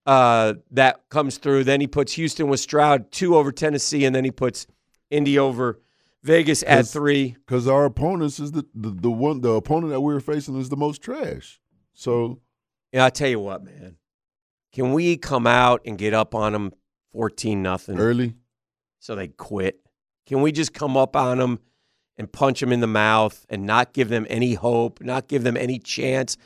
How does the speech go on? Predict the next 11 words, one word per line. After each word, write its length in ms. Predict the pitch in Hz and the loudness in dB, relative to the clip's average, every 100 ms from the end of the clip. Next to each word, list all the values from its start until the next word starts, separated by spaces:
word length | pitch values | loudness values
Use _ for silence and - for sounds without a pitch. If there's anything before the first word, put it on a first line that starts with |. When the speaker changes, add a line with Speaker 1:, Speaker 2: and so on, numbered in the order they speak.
| _ _ - | _ _ 0
Speaker 1:
not 180 | 160 | 2
give 140 | 170 151 | 4 4
them 160 | 156 147 | 4 2
any 260 | 175 170 | 0 0
thought 520 | 156 - 151 143 156 143 | -2 0 6 8 6 2
whatsoever 720 | 160 - 170 139 143 143 156 | -4 -2 0 4 4 2 0
to 220 | - 139 - _ _ _ - | -4 -10 -10 _ _ _ -2
winning 300 | 147 170 160 | 2 4 4
a 60 | |
football 460 | 139 165 156 160 156 | 2 0 0 4 4
game? 480 | 143 151 151 147 135 | 4 2 2 0 -6